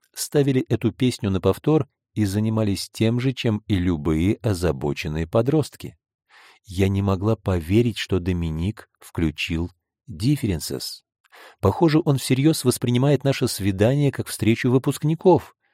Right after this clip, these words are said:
Да, я все понимаю, Доминик вспомнил нашу школьную любовь, но инфантилизм сейчас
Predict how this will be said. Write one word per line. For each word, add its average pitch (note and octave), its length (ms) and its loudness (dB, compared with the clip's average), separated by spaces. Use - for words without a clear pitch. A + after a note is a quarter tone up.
Да, F2 280 0
я D2 180 -4
все - 260 -4
понимаю, G2+ 680 0
Доминик E2 540 -2
вспомнил F#2+ 520 -2
нашу F#2+ 280 -2
школьную E2+ 580 -2
любовь, C#3 440 0
но F#2 300 2
инфантилизм F#2 920 -2
сейчас - 540 -4